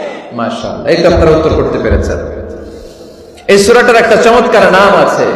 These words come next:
বাইহাকী শরীফে আল্লাহর হাবিব সাল্লাল্লাহু আলাইহি ওয়াসাল্লাম এরশাদ করেন,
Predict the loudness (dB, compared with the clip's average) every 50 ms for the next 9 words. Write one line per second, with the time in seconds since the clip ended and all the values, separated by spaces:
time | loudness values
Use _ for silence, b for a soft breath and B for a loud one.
0 | -6 -8 -8 -10 -12 -12 -12 -14 -14 -14 -14 -16 -16 -16 -16 -18 -18 -20 -20 -20
1 | -20 -20 -20 -20 -20 -20 -20 -20 -20 -20 -10 -2 0 2 4 4 4 4 4 4
2 | 4 2 2 2 2 2 2 2 2 2 2 2 2 2 0 -2 -6 -6 -6 -6
3 | -6 -8 -8 -8 -8 -4 0 2 2 2 2 2 0 0 0 0 0 0 0 2
4 | 2 2 2 2 0 0 0 0 0 0 0 0 0 0 0 0 2 2 2 0